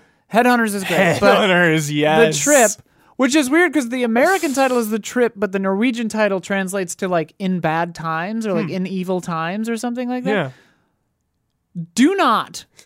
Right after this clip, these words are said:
Speaker 1: read the description on Netflix.
Speaker 2: Okay.
Speaker 1: Just hit play
Speaker 2: Okay.
Speaker 1: on The Trip.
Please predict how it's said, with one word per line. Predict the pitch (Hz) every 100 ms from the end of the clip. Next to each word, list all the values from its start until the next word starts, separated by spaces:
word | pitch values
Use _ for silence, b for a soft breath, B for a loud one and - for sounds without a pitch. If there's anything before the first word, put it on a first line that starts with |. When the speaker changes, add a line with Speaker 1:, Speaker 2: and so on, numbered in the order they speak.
| -
Speaker 1:
read | 180 226 277 240
the | 262
description | 247 - - 277 - 320
on | 320 311
Netflix. | 277 208 - 120 - 156
Speaker 2:
Okay. | 139 139 -
Speaker 1:
Just | - 226 -
hit | 269 -
play | - 247 165 - -
Speaker 2:
Okay. | 151 147 - _
Speaker 1:
on | 180 175
The | 175
Trip. | 175 - 196 170 -